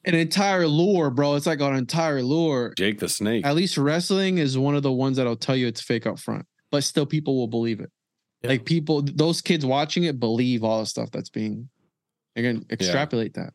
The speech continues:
Speaker 1: bring that out, like, to
Speaker 3: Yeah.
Speaker 1: you.
Speaker 2: Well, and now when you
Speaker 1: society.
Speaker 2: can make that a little bit more finely tuned to where it's not as easily recognizable, how do you really know it? You know what I mean? Like, so that's the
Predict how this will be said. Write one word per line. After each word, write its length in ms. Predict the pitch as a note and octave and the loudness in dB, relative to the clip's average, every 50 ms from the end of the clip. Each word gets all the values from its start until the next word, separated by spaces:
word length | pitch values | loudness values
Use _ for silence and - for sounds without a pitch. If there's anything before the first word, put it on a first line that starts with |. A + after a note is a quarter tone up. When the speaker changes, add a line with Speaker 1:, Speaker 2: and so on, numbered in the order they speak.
| _ | _
Speaker 1:
bring 200 | _ B2+ B2+ C3+ | _ -2 0 0
that 140 | C#3 C#3 C3 | 0 0 0
out, 240 | C3+ C#3+ B2+ - - - _ _ | -2 -2 -4 -6 -8 -14 _ _
like, 240 | A2+ G#2+ G#2 A2 _ | -8 -8 -8 -10 _
to 80 | - B2 | -6 -6
Speaker 3:
Yeah. 200 | B2 A#2+ A2+ A2 - - - - - | -6 -6 -8 -10 -14 -16 -16 -8 -2
Speaker 1:
you. 220 | B2 C3 C3+ C#3 | 0 2 4 4
Speaker 2:
Well, 220 | C3+ C#3+ C#3 A#2 - - - _ - _ - | 4 2 0 -2 -8 -14 -20 _ -18 _ -2
and 160 | B2+ B2 B2 | 0 2 2
now 220 | B2 C3 D3 D3+ | 2 2 2 2
when 140 | C#3+ C#3 C3+ | 2 2 2
you 60 | C3 | 0
Speaker 1:
society. 120 | B2 A2+ - | 0 0 0
Speaker 2:
can 100 | B2+ B2+ | 2 2
make 180 | B2 B2+ A#2+ - | 2 2 2 0
that 160 | C3+ B2 A#2+ | 0 2 2
a 40 | A#2+ | 2
little 240 | A#2 A#2+ B2 B2 A2+ | 2 4 2 4 2
bit 180 | A#2 A#2 G2+ | 2 0 2
more 200 | A#2 A2+ A2+ A2 | 2 2 2 2
finely 540 | G2+ - - A2 G#2 A2+ B2 B2 A#2 G#2+ G2 | 0 -2 -2 0 2 2 2 2 2 0 0
tuned 560 | F#2 - B2+ C#3+ C#3+ A2+ F#2 F2+ F2+ F2 - - _ _ _ _ _ _ _ _ _ | 0 0 2 2 2 2 2 0 0 -2 -4 -8 _ _ _ _ _ _ _ _ _
to 100 | - - | -2 0
where 100 | A2+ G#2+ | 0 0
it's 160 | G2+ F#2+ - - | 0 -2 -2 -2
not 420 | A2 G2+ G2+ G#2 A2+ C#3 F3 F3 | 0 0 2 2 2 2 2 2
as 180 | C#3 A#2+ G2+ G#2+ | 2 0 2 2
easily 340 | A#2 A2 F#2+ G2+ G#2 G2+ G2 | 2 2 0 0 0 0 0
recognizable, 1000 | F#2+ G2+ G2 F2 - F#2+ F2 F#2+ F#2 F2+ F2+ E2+ D#2+ F2 E2+ E2+ E2+ F#2 F#2 - - | 2 0 -2 -2 -2 -2 -2 0 0 0 -2 -2 -2 -2 -4 -2 -4 -4 -6 -8 -4
how 180 | - A#2+ C3 C#3+ | 0 0 0 2
do 80 | C3 A#2 | 2 0
you 100 | A#2 A2 | 0 2
really 360 | G#2+ A#2 C#3 F3+ D3+ A2+ G2 | 2 2 2 2 2 0 0
know 240 | F2+ F2 F2 F2 F2 | 0 -2 -2 -2 -2
it? 80 | F#2+ G2+ | -2 0
You 100 | A2+ A2 | 0 0
know 120 | G#2 G#2+ A2 | 2 2 0
what 100 | A2+ A2 | 0 0
I 20 | G#2+ | 0
mean? 260 | A2+ B2+ D3 D3+ C#3 | 0 0 2 2 2
Like, 180 | B2 A#2 A2 G#2 | 0 0 -2 -2
so 100 | - - | -4 -2
that's 300 | A2+ C#3 D#3 D#3+ D3 - | 0 0 0 0 -2 -4
the 340 | - A2+ A2+ G#2+ G2+ F#2+ | 0 2 2 2 2 0